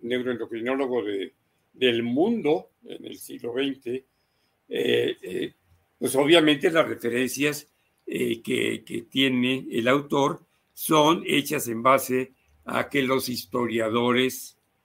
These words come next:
romanos de la época hicieron acerca de la conducta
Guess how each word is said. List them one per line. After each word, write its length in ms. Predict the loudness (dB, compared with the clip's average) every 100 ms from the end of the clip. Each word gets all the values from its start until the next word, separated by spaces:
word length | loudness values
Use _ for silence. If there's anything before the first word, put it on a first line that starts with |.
| _ _
romanos 960 | -4 0 0 2 4 4 4 0 -2 2
de 160 | 4
la 180 | 6 6
época 800 | 4 2 0 -4 -4 -6 -6 -8 _ _ -14
hicieron 440 | -8 0 0 0
acerca 440 | -2 -2 -2 -2 -2
de 60 |
la 160 | -2 -4
conducta 720 | -8 -8 -8 -4 -4 -4